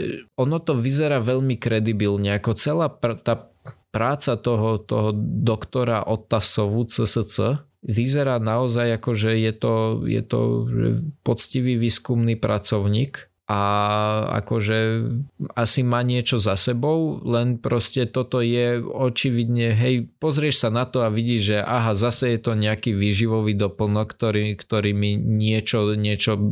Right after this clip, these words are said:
zázračné tvrdí a to práve, že no, kým nie sú dôkazy, tak, tak asi sa,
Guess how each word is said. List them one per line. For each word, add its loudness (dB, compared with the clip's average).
zázračné 0
tvrdí 0
a -2
to -2
práve, 0
že 0
no, -2
kým 0
nie 2
sú -2
dôkazy, 0
tak, -4
tak -2
asi 0
sa, 0